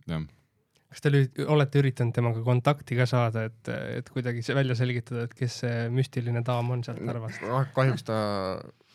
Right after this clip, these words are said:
Speaker 3: kahjuks ta räägib vist ainult vene keelt, sest ta on meile kirjutanud klienditugisse paar korda, et, äh,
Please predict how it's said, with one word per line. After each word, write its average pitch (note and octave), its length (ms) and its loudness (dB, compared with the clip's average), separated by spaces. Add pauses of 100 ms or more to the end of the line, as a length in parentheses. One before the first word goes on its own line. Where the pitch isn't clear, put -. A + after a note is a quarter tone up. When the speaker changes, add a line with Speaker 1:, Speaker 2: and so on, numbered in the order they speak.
(120)
Speaker 3:
kahjuks A2+ 220 0
ta G2 160 -6
räägib G2 300 -6
vist - 180 -10
ainult F#2 220 -6
vene E2+ 220 -4
keelt, F2 200 -6
sest - 160 -20
ta E2+ 60 -6
on F2 80 -6
meile F2+ 140 -6
kirjutanud F#2 360 -8
klienditugisse F#2 580 -10
paar F2 220 -6
korda, D#2+ 380 -8
et, - 320 -16
äh, D#2+ 320 -10